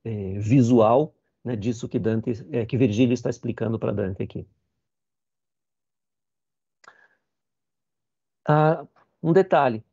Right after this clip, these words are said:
pra quem se interessa por, ah, mapas e, ah, e ilustrações, desenhos antigos, eh, na cidade de,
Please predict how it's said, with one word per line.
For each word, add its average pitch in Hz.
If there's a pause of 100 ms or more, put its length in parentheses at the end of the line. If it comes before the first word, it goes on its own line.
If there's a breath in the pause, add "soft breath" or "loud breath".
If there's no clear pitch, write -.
(180)
pra 196
quem 247
se 262
interessa 185
por, 151 (360)
ah, 104 (320)
mapas 123
e, 110 (520)
ah, 101 (800)
e 104 (240)
ilustrações, 139
desenhos 120
antigos, 117 (640)
eh, 110 (1000)
na 170
cidade 175
de, 117